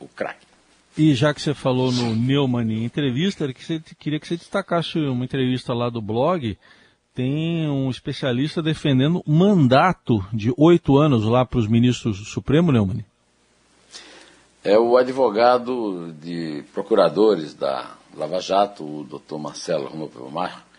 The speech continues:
Speaker 1: que escreveu um brilhante artigo na, no blog do, do Fausto, né? É,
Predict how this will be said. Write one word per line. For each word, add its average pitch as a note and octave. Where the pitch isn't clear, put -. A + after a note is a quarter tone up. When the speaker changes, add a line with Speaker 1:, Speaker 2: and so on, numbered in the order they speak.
Speaker 1:
que F2
escreveu G#2
um F#2+
brilhante G2+
artigo F2
na, C#2
no D2+
blog D#2+
do, B1+
do A#1
Fausto, -
né? D#2
É, -